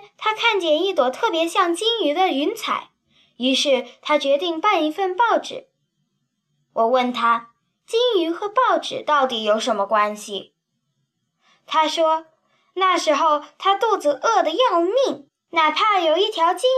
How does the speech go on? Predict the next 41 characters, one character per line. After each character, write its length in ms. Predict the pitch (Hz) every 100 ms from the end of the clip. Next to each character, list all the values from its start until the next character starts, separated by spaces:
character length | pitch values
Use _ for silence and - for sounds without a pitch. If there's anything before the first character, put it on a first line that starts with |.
| 427
鱼 120 | 285
在 220 | 302 403
她 160 | 339 285
面 320 | 285 254 220
前， 400 | 220 208 202 208 _ _ _ _
她 160 | - 294
也 160 | 254
能 180 | 208 226
一 80 | 311 403 -
口 160 | 247 -
吞 260 | 240 214
下 220 | 214 196
去。 320 | 190 - - _ _ _ _ _ _
她 180 | 320 349
当 240 | 370 359
时 220 | 349 320 330
只 180 | 294
觉 240 | 262 254 262
得 140 | 349
办 260 | 359 440 415
报 240 | 466 415
纸 220 | - 233
能 200 | - 226
赚 220 | 302 440 370
点 220 | 208 123
钱， 500 | - 220 196 320 359 _ _ _ _
让 200 | 262 247
她 180 | 247 254
不 140 | 233
至 200 | 254 320
于 140 | 240 262
天 320 | - 466 466
天 220 | 466 440
饿 220 | - 262
肚 260 | 220 208 175
子。 300 | - - _ _ _ _ _ _ _ _ _ _ _
于 200 | 247 262
是， 460 | 262 302 262 247 - _ _ _ -
一 180 | 277
份 280 | 269 330 302
叫 320 | 294 330 277